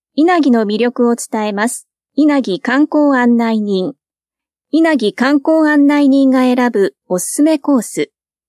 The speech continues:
視聴コラム。環境。ご協力をお願いします。市民意識調査。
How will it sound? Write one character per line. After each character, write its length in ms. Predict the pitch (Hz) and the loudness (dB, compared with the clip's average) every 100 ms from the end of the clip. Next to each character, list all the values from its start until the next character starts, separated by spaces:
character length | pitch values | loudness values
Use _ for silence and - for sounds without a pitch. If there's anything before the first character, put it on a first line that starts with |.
| _ _ - | _ _ -12
視 160 | - - | -10 -4
聴 240 | 311 285 | 0 0
コ 160 | 277 262 | 0 -2
ラ 160 | 202 | -2
ム。 240 | 165 156 - _ _ _ _ | -4 -8 -10 _ _ _ _
環 300 | 247 262 262 | -4 -2 -2
境。 460 | 262 226 208 185 - _ _ _ _ _ _ | -2 -4 -2 -4 -8 _ _ _ _ _ _
ご 140 | 214 | -6
協 220 | - 285 285 | -2 0 0
力 360 | 277 269 262 | 0 0 2
を 60 | 254 | 2
お 40 | |
願 300 | 247 240 247 | 2 0 0
い 60 | 254 | -2
し 140 | - | 0
ま 180 | 233 247 | 0 -2
す。 160 | - - _ _ | -4 -14 _ _
市 220 | - 330 | -4 0
民 260 | 320 240 214 - | 2 2 -2 -6
意 100 | 165 | -8
識 300 | - - 277 | -6 -4 -2
調 240 | 269 233 | 0 -2
査。 260 | - 170 | -4 -10